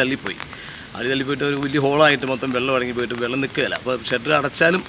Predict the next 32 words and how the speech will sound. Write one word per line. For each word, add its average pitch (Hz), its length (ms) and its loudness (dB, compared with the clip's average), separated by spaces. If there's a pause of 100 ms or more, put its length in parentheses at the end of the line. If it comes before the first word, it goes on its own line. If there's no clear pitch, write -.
അവിടെ 139 200 0
വെള്ളം 131 200 -2
നിൽക്കില്ല. 107 240 -4 (420)
അതുകൊണ്ട് 120 280 -2
ഇപ്പോൾ 131 140 4
അതിൽ 143 240 0
അത് 139 120 -4
വലിയൊരു 151 280 -2
നഷ്ടമാണ്. 135 400 2
കാരണം 123 160 0
നമുക്കൊരു 139 260 -2 (120)
ചെറിയ, 135 180 0 (220)
ചെറിയ 139 220 2
ഫാമിലിക്ക് 143 340 2
വന്ന, 139 180 0
കാരണം 127 160 -2
വലിയ 135 160 0
ഫാമിലി 131 220 -2
ഒന്ന് 127 160 -6
കറങ്ങാനുള്ള 131 340 0
ഒരു 131 120 2
ഏരിയ 139 180 4
ആയിരുന്നു. 123 200 -2 (380)
അരമണിക്കൂറും 139 460 2
ഒരു 139 80 0
മണിക്കൂറാകുന്ന 131 420 0
ഏരിയ 127 140 0
ഉണ്ട് 117 100 0
നമുക്കുണ്ടായിരുന്നു. 107 420 -4
അപ്പോൾ 123 300 -6
ബോട്ടിംഗ് 151 300 0
നിലയ്ക്കില്ലായിരുന്നു. 147 500 4